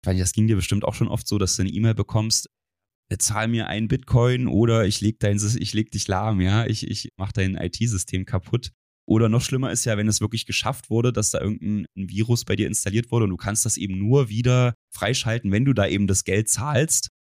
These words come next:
Und da ging's auch um die Frage, ja, was ist eigentlich, wenn du das machst? Das ist ja dann auch eigentlich eine verbotene Handlung, die du da, also, oder das ist eine strafrechtliche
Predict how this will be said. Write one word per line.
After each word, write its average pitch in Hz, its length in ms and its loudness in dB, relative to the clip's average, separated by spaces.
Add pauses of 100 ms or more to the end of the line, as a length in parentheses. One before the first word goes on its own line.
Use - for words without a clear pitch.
(240)
Und 95 380 0
da 95 100 2
ging's 104 220 -2
auch 123 100 0
um 131 120 4
die 98 80 2
Frage, 87 300 -2
ja, 87 100 0
was 90 100 -2
ist - 140 -4
eigentlich, 95 240 -2
wenn 85 100 0
du 85 60 -2
das 87 180 -4
machst? - 460 -8
Das - 160 -8
ist - 140 -8
ja 98 60 0
dann 90 140 0
auch - 300 -4 (160)
eigentlich 107 580 -2 (100)
eine 110 120 -4
verbotene 95 500 -2
Handlung, 131 480 0 (180)
die 104 120 -6
du 113 100 -2
da, 110 400 -2 (120)
also, 107 180 4
oder 107 180 2
das 113 160 -2
ist 135 160 -2
eine 123 80 4
strafrechtliche 120 640 0